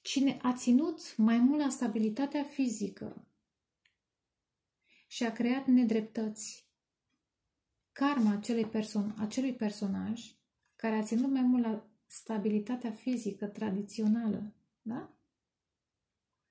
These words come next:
Și nu la ceea ce se putea crea în credință și optimism, acel personaj și-a luat karma. Îi se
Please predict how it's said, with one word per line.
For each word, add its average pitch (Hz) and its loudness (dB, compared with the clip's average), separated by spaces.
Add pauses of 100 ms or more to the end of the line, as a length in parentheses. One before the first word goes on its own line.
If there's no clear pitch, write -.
(360)
Și - -2
nu 269 6
la 294 -2
ceea 254 -4
ce 247 -2
se 233 -2
putea 254 -4
crea 202 -2 (360)
în 220 2
credință 220 0
și 208 -6
optimism, 214 -2
acel 254 -2
personaj 220 -2 (520)
și-a - -8
luat 277 -2
karma. 202 -4
Îi 254 0
se 240 0